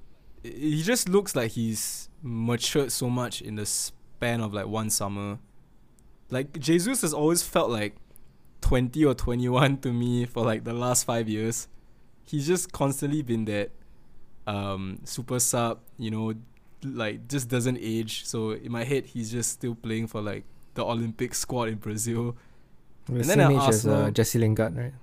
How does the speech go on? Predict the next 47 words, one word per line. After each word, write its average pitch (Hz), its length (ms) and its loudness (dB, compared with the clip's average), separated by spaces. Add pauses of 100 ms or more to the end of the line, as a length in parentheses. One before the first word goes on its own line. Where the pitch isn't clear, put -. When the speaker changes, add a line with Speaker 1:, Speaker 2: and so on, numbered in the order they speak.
(140)
Speaker 1:
<laughs> - 240 -8
Yeah, 185 220 8
exactly. 147 580 6
Like, 120 180 2
just 147 140 2
young 131 280 4
talents, 123 560 0
man. 98 280 -6
And 113 360 -8 (400)
I 139 80 0
don't 185 120 4
know, 165 180 6
it 117 100 0
just, - 340 -6
he 156 140 -2
just 214 240 0
seems 185 240 0
to 139 60 2
have 117 80 2
matured 117 360 0
so 123 160 -4
much 117 380 -4
in, 101 180 -6
like, 95 200 -6 (500)
two, 120 180 -4
three 110 240 -4
months. 107 300 -4
So 98 360 -6
that's 156 160 0
kinda 160 200 0
nice 135 220 0
to 110 100 -4
see. 110 380 -2 (440)
I 123 80 0
think 196 180 2
the 160 80 8
Premier 143 360 4
League, 143 160 2
especially 123 420 -4
last 117 320 -2
season, 117 260 -2
was 104 140 -4
kind 110 220 -4
of 101 220 -6 (600)
sorely 123 560 2
lacking 117 480 -2
in 98 460 -4